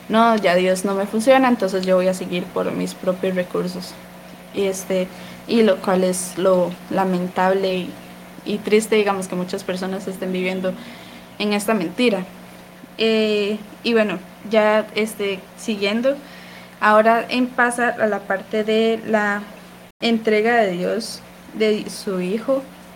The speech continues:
este, para salvar a su pueblo, lo cual es la mayor manifestación de amor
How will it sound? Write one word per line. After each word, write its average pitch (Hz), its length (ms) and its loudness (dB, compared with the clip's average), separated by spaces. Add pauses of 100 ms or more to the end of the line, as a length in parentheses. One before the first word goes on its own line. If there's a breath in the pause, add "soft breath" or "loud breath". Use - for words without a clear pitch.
(760)
este, 220 280 2
para 220 280 4
salvar 196 360 0
a 190 40 0
su 180 140 -8
pueblo, 190 380 0 (640 loud breath)
lo 226 200 6
cual 226 240 2
es 247 280 0
la 262 260 2 (160)
mayor 202 460 0
manifestación 220 840 -2
de 208 420 0
amor 190 400 -2